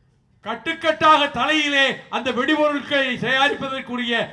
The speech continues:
பொருட்களை பக்கத்து கிராமங்களிலே இருந்து அந்த காட்டுக்குள்ளே வந்து தலைவரிடத்திலே ஒப்படைத்தார்கள்.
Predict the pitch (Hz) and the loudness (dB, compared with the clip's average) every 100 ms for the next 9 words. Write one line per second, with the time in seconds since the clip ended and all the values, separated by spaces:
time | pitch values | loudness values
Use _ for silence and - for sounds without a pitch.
0 | - - 254 330 320 285 269 247 220 - | -14 -4 0 0 0 -4 -2 -2 -4 -12
1 | - 240 - 302 294 220 262 311 320 320 | -4 -2 0 -2 -2 0 4 4 4 -2
2 | 311 302 294 294 277 247 233 277 302 302 | 0 2 2 -2 -8 -6 0 0 -2 -8
3 | 277 269 262 247 240 226 - - 214 254 | -4 -4 -4 -6 -6 -6 -8 -12 -6 -2
4 | 302 294 277 262 240 226 202 214 202 190 | -2 -2 -4 -6 -6 -4 -4 -6 -8 -10
5 | 160 151 151 | -14 -14 -20